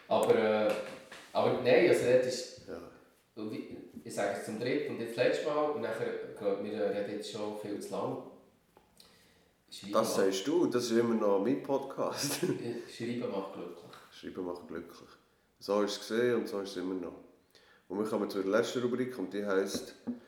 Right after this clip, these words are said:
Speaker 2: Fragen, die ich schon immer stellen wollte. Und ich bin zuletzt bei Mischa Fuchs gewesen. Er ist der Braumeister vom Hübli Bier.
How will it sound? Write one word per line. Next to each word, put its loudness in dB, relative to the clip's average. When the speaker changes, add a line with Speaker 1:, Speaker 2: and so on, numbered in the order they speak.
Speaker 2:
Fragen, 0
die -6
ich -6
schon -4
immer -2
stellen -6
wollte. -12
Und -8
ich -8
bin -8
zuletzt -4
bei -6
Mischa -6
Fuchs -8
gewesen. -6
Er 0
ist -10
der -20
Braumeister 0
vom -6
Hübli -6
Bier. -8